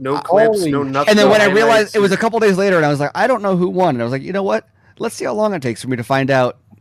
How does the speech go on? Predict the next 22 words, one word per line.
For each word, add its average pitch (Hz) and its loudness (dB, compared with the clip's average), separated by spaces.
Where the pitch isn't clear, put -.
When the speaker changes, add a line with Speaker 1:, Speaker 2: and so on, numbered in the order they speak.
Speaker 3:
through 143 -4
other 135 0
means." 120 -2
So 123 0
there 135 2
we 139 0
go. 107 -2
You 131 -2
saying 147 0
Matthew 135 -4
Stafford 127 -2
Speaker 2:
Wow. 175 -2
Speaker 3:
won 143 2
a 139 2
Speaker 1:
Wow. 117 2
Speaker 3:
Super 95 -2
Bowl 113 -4
was 127 0
the 120 -4
first - -4
time 117 0
I, 113 -4